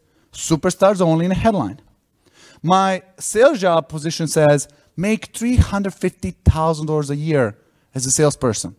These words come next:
I calculated what's the maximum amount somebody can make and I put that as a headline. You get people who wants to make three hundred fifty thousand. But in my job ad says, "Do not apply unless you're a superstar. You can perform it and you can prove it."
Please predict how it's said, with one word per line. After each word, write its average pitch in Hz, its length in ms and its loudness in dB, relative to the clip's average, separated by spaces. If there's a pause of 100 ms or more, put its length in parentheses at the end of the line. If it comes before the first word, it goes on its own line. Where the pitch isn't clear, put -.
(520)
I 123 120 0
calculated 175 560 0
what's 175 200 0
the 165 80 -4
maximum 156 460 -2
amount 143 260 0
somebody 139 320 -2
can 139 160 -2
make 151 240 2
and 131 100 0
I 131 40 -4
put 143 160 0
that 135 180 0
as 120 100 -4
a - 40 -6
headline. 104 400 -4 (1120)
You 170 180 0
get 165 220 4
people 143 240 -2
who 120 120 -8
wants 135 360 2
to 131 140 -6
make 107 240 -4
three 98 160 -8
hundred 95 240 -2
fifty 90 220 -8
thousand. 90 380 -10 (340)
But 170 120 4
in 180 80 0
my 180 120 2
job 208 300 0
ad 175 200 -2
says, 160 160 -4
"Do 160 80 -4
not 190 280 2
apply 175 360 -2
unless 165 240 -4
you're 160 120 -8
a 208 80 -4
superstar. 131 320 -2
You 127 120 -4
can 135 120 -4
perform 170 360 -2
it 120 120 -4
and 113 80 -2
you 120 60 -2
can 135 140 -2
prove 156 220 2
it." - 180 -10